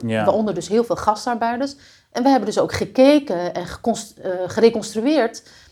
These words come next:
Speaker 2: wie de werver was in Nederland en welke arbeiders geworven zijn en waar ze geworven zijn. Ehm, en we hebben dus gevonden dat, eh, dat, eh, dat ze soms examens moesten doen,
Speaker 1: Ja.
Speaker 2: examens moesten afleggen,
Speaker 1: Ja, ja.
Speaker 2: voordat ze naar Nederland moesten komen.
Speaker 1: Ja, ja.
Speaker 2: Dat gold bijvoorbeeld voor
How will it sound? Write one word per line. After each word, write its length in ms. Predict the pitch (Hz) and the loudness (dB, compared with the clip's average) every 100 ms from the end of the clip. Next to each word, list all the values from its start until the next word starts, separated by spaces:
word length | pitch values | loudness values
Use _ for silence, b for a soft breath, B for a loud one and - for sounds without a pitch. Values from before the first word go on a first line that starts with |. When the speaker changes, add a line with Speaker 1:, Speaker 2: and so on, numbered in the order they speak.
| b _ _ | b _ _
Speaker 2:
wie 260 | 185 254 254 | 4 6 6
de 100 | 185 | 6
werver 360 | 208 269 269 | 4 4 2
was 260 | 247 339 - | 2 2 0
in 120 | 247 | -6
Nederland 580 | 247 254 262 330 370 - | -4 -4 -4 -6 -10 -10
en 120 | 196 | -2
welke 240 | 208 220 - | 0 0 0
arbeiders 420 | 202 196 190 185 | -2 -4 -6 -8
geworven 440 | - 196 240 240 | -4 2 2 2
zijn 180 | 202 196 | -8 -8
en 180 | 170 165 | -6 0
waar 280 | 190 226 170 | 2 2 0
ze 120 | - | -8
geworven 440 | - - 139 139 | -12 -6 -6 -6
zijn. 240 | 165 208 320 - b b b b | -8 -8 -8 -12 b b b b
Ehm, 400 | - 208 208 202 202 | 2 2 2 -2 -2
en 100 | 214 | 0
we 60 | |
hebben 180 | 240 226 | 2 2
dus 120 | 220 | -4
gevonden 400 | - 196 302 311 | -6 -4 -2 0
dat, 380 | 202 196 190 - - | 0 -2 -4 -14 -12
eh, 100 | 170 170 165 - - | -12 -10 -12 -14 -14
dat, 360 | 170 190 185 175 | -8 -8 -8 -12
eh, 60 | 165 | -10
dat 160 | 170 185 | -8 -8
ze 80 | 202 | -6
soms 240 | 220 202 | -6 -6
examens 480 | - - 233 339 - | -6 -2 0 0 -2
moesten 320 | 233 - 190 | -4 -6 -10
doen, 320 | 190 165 156 _ | -8 -8 -10 _
Speaker 1:
Ja. 80 | _ - | _ -6
Speaker 2:
examens 420 | 120 240 233 - | 0 0 0 -4
moesten 280 | 196 - - | -8 -6 -4
afleggen, 500 | 294 233 151 151 170 | -4 -4 -4 -4 -4
Speaker 1:
Ja, 20 | |
ja. 120 | 330 - b b b | -4 -8 b b b
Speaker 2:
voordat 480 | - 349 339 226 - | -6 0 0 0 -4
ze 100 | 196 | -8
naar 100 | 180 | -4
Nederland 280 | 240 285 208 | -2 -2 -4
moesten 260 | 190 - | -10 -14
komen. 260 | - 147 120 | -12 -8 -4
Speaker 1:
Ja, 100 | 143 | -2
ja. 180 | 117 101 | -2 -4
Speaker 2:
Dat 140 | 202 - | -8 -2
gold 200 | 294 247 | 0 0
bijvoorbeeld 380 | 208 226 208 | -2 -4 -4
voor 340 | - 214 185 | -4 -2 -2